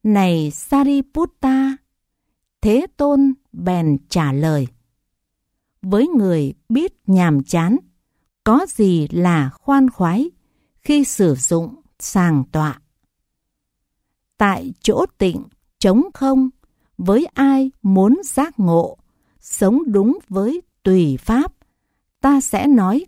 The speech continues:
người ấy như ta đã quán chi. Chín trăm sáu mươi tư. Vị tỷ kheo có trí, chánh niệm sống biên địa, không có sợ năm điều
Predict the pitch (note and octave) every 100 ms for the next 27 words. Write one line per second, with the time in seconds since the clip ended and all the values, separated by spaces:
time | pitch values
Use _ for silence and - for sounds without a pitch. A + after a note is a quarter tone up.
0 | - F3+ F#3 F3 C#3+ - E3 A3+ E4+ _
1 | _ _ _ - C4 D4 D4 - C4+ C4+
2 | C4+ - - F3 F3 D#4 - - F3+ A3+
3 | E4 - B3 A#3+ A#3+ _ _ _ _ _
4 | _ _ _ _ _ _ _ _ _ _
5 | _ _ _ _ - G3+ B3+ D#4+ C4+ C4
6 | A#3 - F#3 G#3+ B3+ - A3+ A3 G#3+ _
7 | _ _ _ _ _ _ _ _ _ _
8 | _ - F#3+ A3+ - G3+ F3 C3+ - C4+
9 | C#4+ C#4 C#4 _ F#3 F#3 D4 - G#3 G3+
10 | D4+ F#4 _ _ _ _ _ _ - G#3
11 | A3+ F4 G#3 E3+ G3+ - - - F3+ C#4+
12 | - B3+ C4 G#3+ E3 D#3+ - _ _ _
13 | _ _ - C#4+ C#4 C4 G3 C4 - G#3
14 | F3+ - - G#3 B3+ D4+ C#4 G3 F3 D#3
15 | C3+